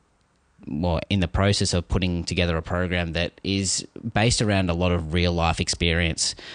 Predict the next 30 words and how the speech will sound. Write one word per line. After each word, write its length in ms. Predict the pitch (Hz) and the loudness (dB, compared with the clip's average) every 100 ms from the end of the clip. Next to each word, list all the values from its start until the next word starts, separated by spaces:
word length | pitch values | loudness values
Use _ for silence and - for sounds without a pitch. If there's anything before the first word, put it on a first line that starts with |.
| - | -8
of 200 | - 85 | -2 0
what 100 | 85 | 4
I've 220 | 85 92 90 | 4 4 4
been 180 | 95 | 2
through 300 | 104 120 143 | 2 2 2
and 400 | 131 101 92 90 - | 2 2 0 0 -4
a 40 | |
few 220 | - 113 | 0 0
strategies 760 | 110 - 92 95 90 92 85 - | 2 0 0 0 0 0 0 -2
that 200 | - 82 - _ _ _ _ | -2 -2 -4 _ _ _ _
I've 160 | 95 92 | 0 4
been 160 | 92 | 2
able 180 | 90 87 | 2 0
to, 460 | 85 90 85 80 71 - _ | 0 0 0 -2 -4 -14 _
to 180 | - 101 | -2 -2
implement 460 | - 98 101 90 87 | 0 0 0 0 -2
to 80 | 95 | 0
be 100 | 90 | 2
able 100 | 85 | 2
to 60 | |
get 200 | 80 80 | 0 -4
through 280 | - 82 85 | -4 -2 0
some 180 | - 90 | 0 0
of 60 | 82 | 2
these 180 | 85 | 0
times. 420 | - 85 82 85 85 | 0 0 0 0 0
And 200 | 87 85 - - - - - | -2 -4 -10 -18 -20 -10 -2
it's 260 | 104 - - - _ _ | 0 0 -6 -18 _ _
a 100 | 101 | 0
really, 600 | 101 135 151 117 87 82 | 4 4 6 4 4 0